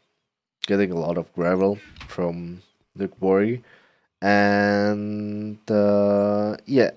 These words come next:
as you can see, uh, this quarry is doing pretty good job.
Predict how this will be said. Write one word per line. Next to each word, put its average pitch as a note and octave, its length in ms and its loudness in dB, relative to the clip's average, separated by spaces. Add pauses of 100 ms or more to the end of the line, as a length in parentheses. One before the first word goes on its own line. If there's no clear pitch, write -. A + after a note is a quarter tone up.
(160)
as F3 140 -6
you G#3 60 -10
can A2+ 400 -4 (420)
see, A#2 520 2
uh, A2 80 4 (160)
this B2+ 200 -6
quarry A2+ 400 2
is G2+ 280 -6
doing G#2 440 -2
pretty D3+ 500 -4
good B2 500 -2 (340)
job. G#2 840 -2